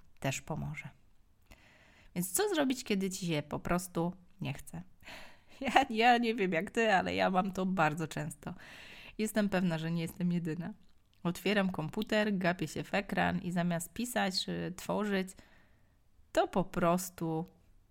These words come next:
usycham. <laughs> Ten rodzaj pracy, gdzie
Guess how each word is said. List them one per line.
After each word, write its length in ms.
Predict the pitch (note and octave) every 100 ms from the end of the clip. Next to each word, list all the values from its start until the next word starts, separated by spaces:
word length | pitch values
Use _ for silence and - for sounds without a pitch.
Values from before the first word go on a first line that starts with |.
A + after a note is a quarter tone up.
| _ _
usycham. 560 | F#3+ G3 F3 D#3 D3 D3+ - - - - -
<laughs> 600 | - - - - - - -
Ten 160 | C#4+
rodzaj 340 | D4 B3+ G#3+ G3+
pracy, 400 | - F#3+ F#3 F3+
gdzie 280 | F3+ E3